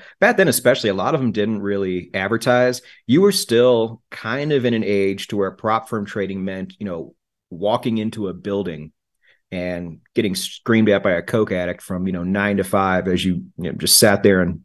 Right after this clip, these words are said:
traded all frantically. You know, that was the prop firm industry for a long time. And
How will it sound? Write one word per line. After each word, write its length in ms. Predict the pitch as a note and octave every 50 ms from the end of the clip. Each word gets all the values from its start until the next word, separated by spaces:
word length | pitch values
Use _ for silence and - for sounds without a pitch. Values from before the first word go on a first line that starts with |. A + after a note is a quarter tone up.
| _ _ _
traded 340 | - - B2+ A2+ G#2+ G#2
all 140 | G2+ F#2+ F#2+
frantically. 500 | - - G#2+ G#2 G2+ G2 G#2+ - F#2+ F2+
You 60 | F2+
know, 80 | F2+ F#2
that 220 | E2+ G#2+ A#2 B2
was 100 | E3 E3
the 80 | - E3
prop 260 | - - D3 D#3 D#3
firm 200 | - C3+ A2 G#2
industry 340 | G2+ G2+ G2 - A2 G2 F#2+
for 100 | - G2
a 60 | F#2
long 220 | F2+ F#2 F2+ F2 -
time. 360 | - A#2 G#2+ F2+ - - - _ _ - - - - - - _ _
And 560 | A2+ A2+ A2+ A2 G#2+ G#2+ G#2 G2 G2+ G2+ G2+